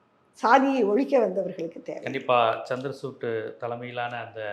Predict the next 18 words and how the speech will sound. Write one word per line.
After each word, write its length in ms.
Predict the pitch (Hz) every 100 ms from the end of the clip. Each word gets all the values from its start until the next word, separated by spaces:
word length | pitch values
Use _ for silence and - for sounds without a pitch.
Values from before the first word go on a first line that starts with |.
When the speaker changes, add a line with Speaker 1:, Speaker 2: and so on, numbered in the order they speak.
| 101 107 - -
Speaker 2:
அமர்வு 400 | 113 120 120 113
கொடுத்த 240 | 104 -
தீர்ப்பு 400 | 101 117 117 120
என்பது 280 | 110 113 147
ரெண்டு 220 | 120 127
விஷயம். 340 | 123 - 147 151
சமூக 340 | 135 127 135
நீதி 280 | 123 117 117
பேசியிருக்கிறது, 800 | 113 110 110 110 107 104 185 196 - _ _ _ _ _ -
அஹ், 580 | 113 107 107 - - -
சாதி 400 | - 139 151 147
அடிப்பிலான 400 | 131 127 131 131
இடஒதுக்கீடு 560 | 120 127 127 120 117
குறித்த 440 | 120 117 117 117 110
ஒரு 160 | 110
தேவையை 460 | 110 127 127 120 113
வலியுறுத்தி 420 | 107 110 110 -
இருக்கிறது. 520 | 104 107 104 175 202